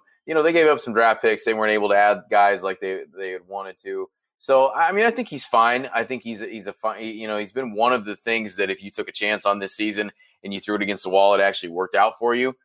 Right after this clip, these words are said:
He definitely outplayed Josh James. I think Josh James' days are, are long gone, over, done with. So I think he's carved himself out of a role in that rotation. I don't know how he's not done that, especially kinda coming out of nowhere, giving him the innings he's given him.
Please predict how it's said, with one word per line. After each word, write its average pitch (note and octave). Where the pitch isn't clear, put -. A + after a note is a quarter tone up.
He G#2+
definitely A2+
outplayed A2+
Josh G#2
James. G#2+
I G2+
think F2+
Josh G2
James' G#2
days G#2
are, F#2+
are F#2
long G2
gone, F#2+
over, F#2+
done G2
with. G2+
So -
I F3
think B3+
he's B3+
carved D3+
himself C#3
out C#3
of G2
a G#2+
role G#2
in A2+
that A#2
rotation. A2
I F#2+
don't G#2+
know G#2+
how A2+
he's G2
not B2
done G2+
that, G2
especially C#3+
kinda A#2
coming A#2+
out A2+
of G#2
nowhere, G#2
giving A#2+
him A#2
the A2
innings A2
he's G2+
given G#2
him. G2+